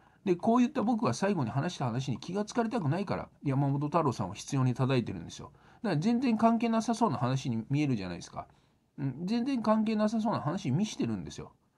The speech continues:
そして山本太郎さんがカレーを食ったからどうのこうのエスエヌエスで言ってますけど、で、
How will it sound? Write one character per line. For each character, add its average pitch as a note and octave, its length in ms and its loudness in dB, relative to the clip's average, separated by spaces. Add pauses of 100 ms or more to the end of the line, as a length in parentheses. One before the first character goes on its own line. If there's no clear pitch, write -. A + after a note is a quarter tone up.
(180)
そ F#3+ 140 0
し F#3 80 -8
て G3+ 160 2
山 D#3 220 0
本 E3+ 160 -2
太 F3 160 2
郎 C3 120 2
さ G2 120 -6
ん E2+ 60 -6
が E2+ 120 -8
カ A2+ 160 0
レ A2+ 80 0
ー G#2+ 40 2
を G#2+ 40 0
食 - 140 -4
っ - 20 -6
た - 100 -6
か F2 80 -6
ら F2+ 80 -4
ど G#2 140 0
う G#2 40 0
の G#2 100 -2
こ A2 100 -4
う - 20 -2
の E2 140 -6
エ A2+ 80 -2
ス - 120 -4
エ B2 40 2
ヌ A#2+ 60 2
エ A2+ 40 0
ス - 100 -8
で E2+ 120 -6
言 A2 120 -2
っ A#2+ 40 -8
て B2 100 -4
ま A2+ 80 -2
す - 100 -8
け E2 100 -6
ど、 E2 200 -6 (460)
で、 F3 260 2